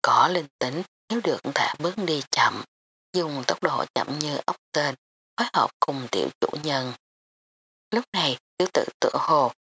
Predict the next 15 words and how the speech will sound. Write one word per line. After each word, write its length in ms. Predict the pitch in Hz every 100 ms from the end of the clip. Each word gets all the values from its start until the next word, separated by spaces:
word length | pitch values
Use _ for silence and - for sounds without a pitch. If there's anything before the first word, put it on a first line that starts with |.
| _
cũng 260 | - 113 156
cảm 260 | 165 131 139
nhận 240 | 117 107 135
được 220 | 131 - _ _
đàn 200 | - 156 123
rướng 240 | 151 202
có 200 | - 156 208
hai 220 | 185 160 143
đạo 240 | 143 - -
ánh 260 | 147 180
mắt 200 | 190 226
nóng 300 | 180 160 190
bỏng. 320 | 185 - 104 160 _ _ _ _ _
Gương 200 | 165 147
mắt 180 | 160 -